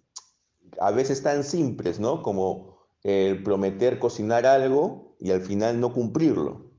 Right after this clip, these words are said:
Esto podría hacer enojar a, al, a la pareja, ¿no? Pero definitivamente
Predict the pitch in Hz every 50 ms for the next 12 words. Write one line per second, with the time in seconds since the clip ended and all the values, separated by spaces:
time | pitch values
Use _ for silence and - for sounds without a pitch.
0 | _ _ _ _ _ _ _ _ _ _ _ _ _ _ _ _ _ _ _ _
1 | _ _ _ _ _ _ _ _ _ _ _ _ _ _ _ _ _ - 123 143
2 | 147 139 - - 156 147 151 151 151 - - - - - - _ _ _ _ _
3 | _ - _ _ - 113 110 113 110 117 139 185 190 185 175 143 - - - 147
4 | 151 143 131 117 113 - 160 170 180 135 107 85 - - - 87 90 90 90 87
5 | 87 85 - - - - - - 85 87 87 85 85 85 82 85 85 87 80 82
6 | - - - - - _ _ _ _ _ _ _ _ - 110 113 151 - - -
7 | _ _ _ _ _ _ _ _ _ _ _ _ _ _ _ - 123 131 131 139
8 | 156 196 - - - - - - 104 101 101 98 92 95 92 92 123 139 139 131
9 | 127 120 117 113 113 117 139 156 - - - -